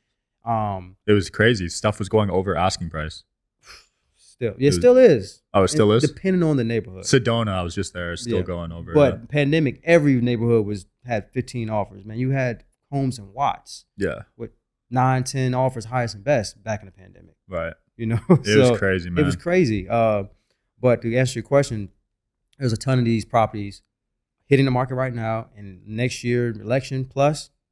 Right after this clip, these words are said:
Speaker 2: Mm-hmm.
Speaker 1: it's gonna be ton, like, ton of opportunity.
Speaker 2: Wow.
Speaker 1: For
Speaker 2: And I
Speaker 1: people that's out there literally, like, looking for a primary residence or looking for investment properties, you can buy these properties, take over people's debt.
Speaker 2: Yeah.
Speaker 1: If, if you wanna do that play. It's, that's one of the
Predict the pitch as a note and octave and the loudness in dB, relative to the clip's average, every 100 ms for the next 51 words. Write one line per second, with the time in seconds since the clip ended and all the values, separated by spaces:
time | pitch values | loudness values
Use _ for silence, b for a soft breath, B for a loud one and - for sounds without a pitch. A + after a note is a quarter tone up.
0 | G#2+ G#2 F2+ - _ - A2 G2 _ - | -8 -6 -6 -10 _ -18 -18 -18 _ -8
1 | B2+ G#2+ G#2+ G#2+ D3 C3+ A2 - G#2 C2+ | -8 -6 -10 -8 -6 -2 -2 -6 -18 -20
2 | _ _ _ D#2 E2+ D2 C2+ _ _ _ | _ _ _ -4 -2 -2 -6 _ _ _
3 | - G2+ G2+ D#3 C#3+ D3 C3 B2 A2+ A#2+ | -6 4 6 6 4 4 2 2 2 2
4 | C#3 B2+ A2 A2 B2 A#2+ G#2 F#2+ C3 C3+ | 2 2 0 0 -2 -4 -6 -2 2 2
5 | C#3 C#3 C#3+ C#3+ D3 D3 - A#2+ A#2 A#2 | 2 2 0 0 -4 -6 -6 0 4 4
6 | B2+ A#2+ A#2 G2 B2 D#3+ A2 - G2+ F#2+ | 2 0 -4 2 4 4 0 -2 -2 -2
7 | G2 G2+ G2+ G2 G#2 G#2+ G2+ - G#2+ G2 | -10 -16 -18 -6 -2 -2 -4 -4 -2 -2
8 | G#2 - A2+ G#2+ G2 G2+ G2 G#2 A#2 - | -6 -14 -10 -10 -10 -14 -14 -2 -2 -2
9 | _ - G2+ G2+ F2 - _ _ _ B2+ | _ -4 0 2 0 -4 _ _ _ -6
10 | - - D3 C#3+ B2+ A#2+ G#2 F2+ A2 G2+ | -4 0 4 4 4 2 -4 -6 -2 -2
11 | F#2 F#2 F2 _ _ _ G#2 - - B2+ | -4 -12 -20 _ _ _ -20 -16 0 2
12 | C#3+ - _ - B2+ C3+ B2 G#2 G#2+ C3 | 2 -4 _ -4 0 2 2 -2 2 4
13 | C3+ C3 C3 | 6 4 -2